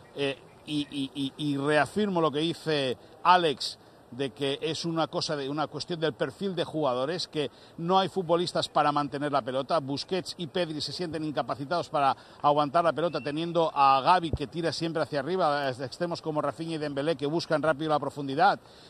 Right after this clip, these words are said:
y un Le-, Robert Lewandowski, que sabe correr muy bien al espacio y sabe finalizar como nadie. Y con todo, eh, en el vestuario del Barça, eh, como os digo, eh, segunda victoria lejos del Camp Nou en la presente temporada, y Xavi Hernández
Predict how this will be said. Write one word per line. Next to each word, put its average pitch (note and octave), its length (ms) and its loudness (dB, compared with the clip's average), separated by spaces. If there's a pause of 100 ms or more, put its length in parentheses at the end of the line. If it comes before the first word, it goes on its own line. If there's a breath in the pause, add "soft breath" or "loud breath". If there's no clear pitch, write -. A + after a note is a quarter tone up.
(100 soft breath)
y D3 80 -2
un E3 80 2
Le-, E3 140 4
Robert D#3 300 2
Lewandowski, D3 480 0
que B2+ 120 -10
sabe D#3+ 220 0
correr D#3 240 0
muy D3+ 160 -2
bien D#3+ 140 2
al C#3+ 100 0
espacio C#3 320 -2
y - 20 -12
sabe C#3+ 220 -2
finalizar C3 500 -6
como D#3 180 0
nadie. D3 320 2 (540 soft breath)
Y D#3 60 -10
con E3+ 180 -2
todo, F#3 420 2
eh, D#3 220 0
en D3+ 160 -2
el D3 140 0
vestuario D#3+ 420 0
del E3 100 2
Barça, F#3 520 2
eh, D3 120 -8
como C#3+ 180 -4
os C3 80 -4
digo, D3+ 420 -2
eh, B2 420 -2
segunda E3 680 -2
victoria E3+ 520 0
lejos D#3+ 400 -4
del D3+ 140 -4
Camp E3+ 200 0
Nou E3 180 2
en D3+ 60 0
la C#3+ 60 0
presente D3+ 260 -8
temporada, D#3 400 0
y F#3+ 120 -8
Xavi A#3 260 0
Hernández F#3 420 0